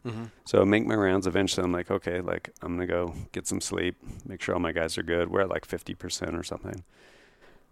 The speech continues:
Speaker 2: So I go, and I have my fighting hole dug. It's all, like, soft sand, like, where we were. And I'm laying there, like, in my sleeping bag. And I remember I had this
Speaker 1: How deep was your fighting hole?
Speaker 2: Just deep enough, apparently.
Speaker 1: <laughs> Yeah,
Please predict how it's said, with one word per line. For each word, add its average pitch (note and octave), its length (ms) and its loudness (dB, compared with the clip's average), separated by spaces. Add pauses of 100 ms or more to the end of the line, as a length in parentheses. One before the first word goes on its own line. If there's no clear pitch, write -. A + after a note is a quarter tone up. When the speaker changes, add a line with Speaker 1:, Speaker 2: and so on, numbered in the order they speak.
(180)
Speaker 2:
So - 180 4
I G#2 60 8
go, G#2 380 12
and A2+ 340 4
I G#2+ 40 6
have G#2+ 100 6
my G2 120 4
fighting F#2+ 380 6
hole F#2+ 140 2
dug. F2+ 260 2
It's F#2 140 -4
all, A#2+ 140 8
like, F2+ 180 4
soft F2 300 4
sand, F2 440 2 (240)
like, F2 220 -8
where F2 100 2
we E2 100 2
were. E2 320 0 (380)
And F2 540 2 (160)
I'm E2 120 -6
laying G#2+ 260 4
there, G2 200 4
like, D#2+ 200 -4
in D#2 80 -8
my F#2 80 -4
sleeping G2 440 -6
bag. F#2+ 280 -6 (440)
And G2 140 0
I G2 40 4
remember A2+ 380 6
I F#2 60 8
had F#2 140 4
this F2 120 0
Speaker 1:
How D#3+ 160 0
deep D#3+ 300 0
was A#2 120 0
your G#2 120 -4
fighting B2 340 -6
hole? E2+ 280 -16 (920)
Speaker 2:
Just - 640 -2
deep F#2+ 360 -6
enough, E2 460 -2
apparently. - 840 2
Speaker 1:
<laughs> - 20 12
Yeah, - 380 12